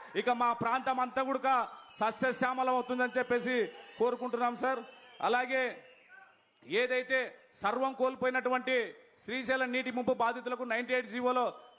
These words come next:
దాదాపు ఒక వెయ్యి పోస్టుల దాకా మిగిలిపోయినాయి సార్. తమరు రెండు వేల పద్దెనిమిది పంతొమ్మిదో సంవత్సరంలో వాటిని అన్ని కూడా ఎంక్వైరీ చేయించి ఆమోదం పొందే క్రమంలో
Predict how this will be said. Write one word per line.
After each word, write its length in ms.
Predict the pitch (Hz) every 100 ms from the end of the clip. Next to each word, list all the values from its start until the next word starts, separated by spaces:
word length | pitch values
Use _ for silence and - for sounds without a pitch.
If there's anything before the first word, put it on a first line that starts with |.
| 165
దాదాపు 340 | 202 247 247 254 240
ఒక 100 | 247 233
వెయ్యి 160 | 226 233 240
పోస్టుల 240 | 254 254 247
దాకా 160 | 247 240
మిగిలిపోయినాయి 500 | 240 247 247 240 233
సార్. 160 | 262 254 - - -
తమరు 280 | 220 247 247 220
రెండు 160 | 233 254
వేల 120 | 262 254
పద్దెనిమిది 360 | 226 247 254 254
పంతొమ్మిదో 360 | 240 254 254 254 240
సంవత్సరంలో 480 | 254 226 254 262 240 - - - 156
వాటిని 280 | 202 220 233
అన్ని 140 | 247 247
కూడా 260 | 262 254 262 233 160 - 156
ఎంక్వైరీ 340 | 226 247 254 254
చేయించి 340 | 247 247 202 262 226 - - - 180
ఆమోదం 320 | 240 262 269 240
పొందే 180 | 254 262 247
క్రమంలో 380 | 254 262 262